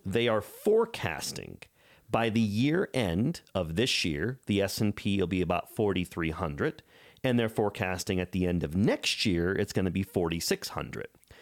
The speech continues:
But you know what really, really grinds my gears with this, okay? So they have, for example, the largest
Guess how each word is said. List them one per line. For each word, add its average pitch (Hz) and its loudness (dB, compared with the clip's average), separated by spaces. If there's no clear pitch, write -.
But 123 -2
you 131 4
know 190 4
what 262 2
really, 110 2
really 98 0
grinds 87 0
my 85 0
gears 80 -2
with 82 -2
this, - -2
okay? 104 -2
So 127 2
they 175 4
have, 104 0
for 151 2
example, 120 0
the 110 4
largest 123 2